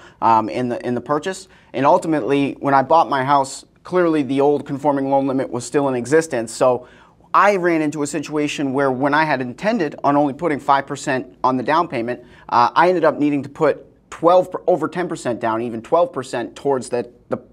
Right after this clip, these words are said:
the purchase price and the down payment to bring the loan balance down to the conforming loan limit or below.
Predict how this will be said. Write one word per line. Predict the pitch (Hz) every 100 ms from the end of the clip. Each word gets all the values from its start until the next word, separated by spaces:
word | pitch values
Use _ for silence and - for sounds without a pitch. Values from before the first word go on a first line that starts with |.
| -
the | 123
purchase | 160 139 131
price | 135 117
and | 120
the | 113
down | 131 139
payment | 135 107 107 - - -
to | 151
bring | 110 151 170 156
the | 131
loan | 127 165 147 120 117 - _ _
balance | 151 170 131 107 - - -
down | 104 156 160 139
to | 143 120 110 -
the | 127
conforming | 135 120 151 143 131
loan | 135 131
limit | 123 120 -
or | 127
below. | - 110 131 117 -